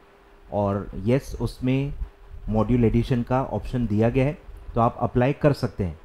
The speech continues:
ठीक है। तो क्या करना है सर आपको, कैसे ऑप्ट आउट students जिन्होंने single module ऑप्ट आउट किया था, उनको अब module add करना है, ठीक है। करना,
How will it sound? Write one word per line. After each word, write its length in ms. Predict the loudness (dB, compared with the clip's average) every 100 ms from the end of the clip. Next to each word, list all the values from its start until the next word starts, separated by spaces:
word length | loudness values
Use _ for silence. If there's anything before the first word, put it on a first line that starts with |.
| -4
ठीक 140 | 0
है। 100 | -2 -4 -16 -16 -16 -10 -4
तो 60 |
क्या 200 | 4 6
करना 260 | 6 6 4
है 80 | 4
सर 140 | 0
आपको, 260 | -2 -6 0
कैसे 480 | 2 2 2 0 -2 -8 -16 -20 -2 2
ऑप्ट 260 | 2 4
आउट 180 | 4 4
students 480 | -2 0 2 0 0
जिन्होंने 340 | 2 2 0
single 440 | 0 0 2 4 6
module 400 | 4 2 2 2 0
ऑप्ट 220 | 2 4
आउट 160 | 2
किया 200 | 4 4
था, 200 | 4 0 -6 -14 -16 -16 -8 -2
उनको 280 | 0 4
अब 120 | 4 6
module 460 | 6 6 8 10
add 160 | 8 8
करना 240 | 2 2
है, 100 | -2 0
ठीक 180 | 0
है। 80 | 2
करना, 320 | 2 2 4